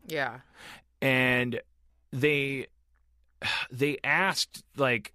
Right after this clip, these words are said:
Speaker 2: I think it was, was one of 'em or the other, or maybe it was the mom of the, all the sisters. One's a murder victim. One is like, "Fuck the person that murdered them," and the other one is, like, going to visit the murderer every week. Like, like,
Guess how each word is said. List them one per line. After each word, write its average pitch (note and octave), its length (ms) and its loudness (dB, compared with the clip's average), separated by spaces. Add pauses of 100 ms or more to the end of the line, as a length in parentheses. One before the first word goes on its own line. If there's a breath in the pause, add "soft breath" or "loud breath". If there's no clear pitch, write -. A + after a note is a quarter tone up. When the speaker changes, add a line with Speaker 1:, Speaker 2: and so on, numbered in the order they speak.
(140)
Speaker 2:
I A2+ 80 -8
think F3+ 180 -6
it D#3 40 -4
was, B2+ 160 -2
was B2 240 -2
one B2 320 2
of C#3 160 -2
'em A#2+ 480 -2
or A2+ 160 -4
the G#2+ 160 -4
other, C3 320 2
or G#2+ 60 0
maybe C3 220 -2
it C#3 80 -2
was G#2+ 120 -6
the G#2 120 -12
mom A2 420 0
of G2+ 220 -4
the, E2+ 220 -6 (100)
all G2 260 0
the B2 100 -4
sisters. B2+ 560 -2
One's A2+ 320 -2
a A2+ 60 0
murder G#2+ 420 0
victim. B2+ 560 -2
One G#2+ 360 0
is G#2+ 180 -2
like, G#2+ 280 0
"Fuck - 460 -2
the G2 80 0
person A2+ 300 2
that A2 100 -2
murdered G#2+ 340 0
them," A#2 160 2
and G#2 100 0
the G2 100 -2
other G2+ 200 -2
one A2 140 0
is, G2+ 80 -6
like, G#2 240 -8
going G2 320 -4
to F#2 60 -4
visit G2 280 -6
the - 60 -8
murderer F#2+ 440 2
every B2 180 2
week. C#3+ 220 0 (920 loud breath)
Like, C#3 360 0
like, C#3 240 0